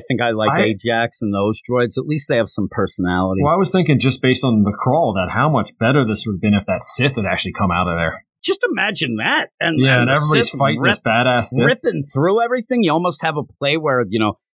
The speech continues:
Speaker 1: Darth and Luke are
Speaker 2: To team up a little bit. Everybody has to fight 'em,
Speaker 1: Yeah,
Speaker 2: yeah.
Speaker 1: they'd have to be like, "Okay, well, we gotta put this shit on to the side." Now, again, that might be too big, but that's a lot more
Speaker 2: This is
Speaker 1: interesting.
Speaker 2: big, too.
Speaker 1: We could have seen a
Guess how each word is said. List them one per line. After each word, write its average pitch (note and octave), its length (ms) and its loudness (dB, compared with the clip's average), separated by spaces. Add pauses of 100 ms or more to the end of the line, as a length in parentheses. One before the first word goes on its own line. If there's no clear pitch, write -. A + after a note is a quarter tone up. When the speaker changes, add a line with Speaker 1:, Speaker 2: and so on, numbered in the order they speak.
(160)
Speaker 1:
Darth C#3 320 0
and A#2+ 200 0
Luke C#3 360 2
are A2 200 0 (160)
Speaker 2:
To G2+ 120 -10
team B2 260 2
up C3 160 2
a D3+ 40 0
little D3+ 220 2
bit. E3+ 200 0 (240)
Everybody D3 440 0
has G2 220 -2
to B2+ 80 -4
fight A2+ 260 0
'em, G2+ 140 2
Speaker 1:
Yeah, C#3 140 4
Speaker 2:
yeah. A2 80 2
Speaker 1:
they'd C#3+ 200 -2
have D#3+ 260 -4
to E3 80 -4
be D3 140 0
like, B2+ 260 0
"Okay, D3 420 -2
well, C3 160 0
we B2+ 120 0
gotta D#3 160 0
put - 280 -6
this D3+ 140 0
shit - 360 -4
on B2 200 -2
to A#2 60 -10 (220)
the G#2 60 -2
side." F3 580 -4 (300)
Now, F#3+ 180 0
again, F#3 260 -2
that D3 140 0
might E3 160 -2
be C#3 180 -6
too E3 200 0
big, E3 280 -2
but A2 160 -8
that's D3+ 260 -4
a A#2+ 80 -6
lot B2+ 280 -6
more B2+ 160 0
Speaker 2:
This G#3+ 160 4
is F#3+ 100 4
Speaker 1:
interesting. - 180 0 (120)
Speaker 2:
big, - 80 -6
too. G3 260 2
Speaker 1:
We F3 160 4
could G3+ 160 -2
have D#3+ 120 0
seen E3+ 440 0
a A#2+ 120 0